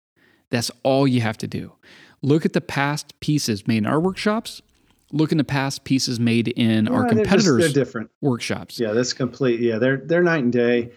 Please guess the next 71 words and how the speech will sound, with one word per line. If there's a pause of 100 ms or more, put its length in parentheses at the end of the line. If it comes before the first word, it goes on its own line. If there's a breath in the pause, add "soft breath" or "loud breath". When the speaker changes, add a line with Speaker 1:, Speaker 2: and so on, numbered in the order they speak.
(280 soft breath)
Speaker 1:
Well,
Speaker 2:
We
Speaker 1:
they're
night
and
Speaker 2:
are
Speaker 1:
day,
but
Speaker 2:
huge
Speaker 1:
hold
on,
hold
on,
Speaker 2:
advocates
Speaker 1:
hold
on,
hold
Speaker 2:
of
Speaker 1:
on, (140)
hold
on. (100)
Speaker 2:
I
know,
I
Speaker 1:
But
let
me
Speaker 2:
know.
Speaker 1:
say
Speaker 2:
All
right,
Speaker 1:
this.
Speaker 2:
I'll
let
you
go. (440)
Speaker 1:
Uh,
let
me
say
this, (540)
look
at
the
pieces
made
in
our
workshops, (180)
look
at
the
pieces
made
in
our
workshops, (280 soft breath)
and
then
you
decide, (120)
what
do
you
wanna
do? (880)
What
do
you
wanna
do?